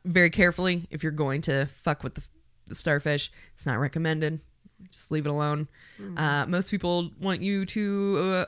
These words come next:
Speaker 1: record the location and landmarks and report it to your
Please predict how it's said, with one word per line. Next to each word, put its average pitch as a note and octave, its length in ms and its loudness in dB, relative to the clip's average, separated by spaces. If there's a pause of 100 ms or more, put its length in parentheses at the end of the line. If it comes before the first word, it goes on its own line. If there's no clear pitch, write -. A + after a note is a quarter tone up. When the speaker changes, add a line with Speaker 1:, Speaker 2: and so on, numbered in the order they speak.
Speaker 1:
record C#4+ 540 -4
the D4+ 80 -4
location D4+ 480 -4
and D4+ 120 -4
landmarks A3+ 540 -2
and A3+ 340 -4
report A#3+ 320 2
it C#3+ 160 0
to F3+ 80 -6
your E3+ 380 2